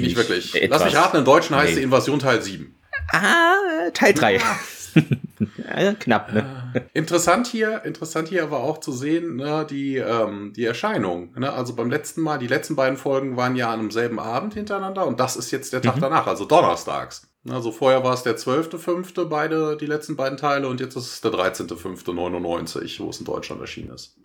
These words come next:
Speaker 2: Auf R T L und
Speaker 1: R T L
Speaker 2: natürlich
Speaker 1: zwei.
Speaker 2: R T L zwei, Entschuldigung, und ein Jahr natürlich vorher auf Showtime am sechsten dritten achtundneunzig. Regie dieses Mal,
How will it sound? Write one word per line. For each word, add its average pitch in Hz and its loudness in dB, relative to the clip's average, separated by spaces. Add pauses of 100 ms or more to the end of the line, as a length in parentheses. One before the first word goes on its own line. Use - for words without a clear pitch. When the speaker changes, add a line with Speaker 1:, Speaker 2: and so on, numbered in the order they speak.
Speaker 2:
Auf 95 4
R 87 4
T 98 2
L 127 4
und 95 -4 (120)
Speaker 1:
R 87 0
T - 2
L 95 6
Speaker 2:
natürlich 95 2
Speaker 1:
zwei. 113 6 (200)
Speaker 2:
R 92 0
T 95 0
L 85 -2
zwei, 90 2
Entschuldigung, 98 2
und 90 -4 (240)
ein 113 4
Jahr 113 6
natürlich 95 -2 (120)
vorher 92 4
auf 82 2
Showtime 92 2
am 175 2
sechsten - 0
dritten 92 -6
achtundneunzig. 80 -6 (220)
Regie 123 0 (280)
dieses 123 -2
Mal, 110 4